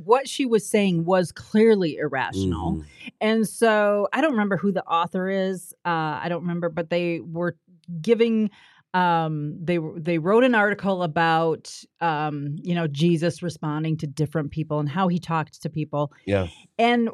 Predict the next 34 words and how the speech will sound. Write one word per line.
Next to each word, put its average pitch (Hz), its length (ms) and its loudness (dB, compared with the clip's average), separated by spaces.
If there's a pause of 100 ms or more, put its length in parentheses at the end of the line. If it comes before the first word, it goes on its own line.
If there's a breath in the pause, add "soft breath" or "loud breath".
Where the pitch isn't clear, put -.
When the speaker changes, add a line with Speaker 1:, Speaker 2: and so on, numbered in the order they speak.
Speaker 1:
there 226 180 6
was 214 160 6
a 214 60 2
phrase 233 440 4
in 214 120 6
there 185 180 4
that 180 140 0
really 185 240 2
stuck 170 320 -2 (120)
out 180 280 2
in 175 180 2
my 156 220 2
mind. 180 800 4
And 175 160 2
he 185 240 0
said, 175 400 0
the 143 100 -2
author 180 220 2
of 165 100 -4
this 160 160 -2
article 180 440 -2
said, 160 600 0 (160)
"Reason 196 880 2
and 175 200 -2
logic 175 640 0 (140)
are 165 140 0
based 170 640 0 (140)
on 160 480 0
the 160 240 -4
evidence 160 480 0
around 151 460 0
us, 226 460 0 (340)
where 175 320 4
irrationality 170 1700 2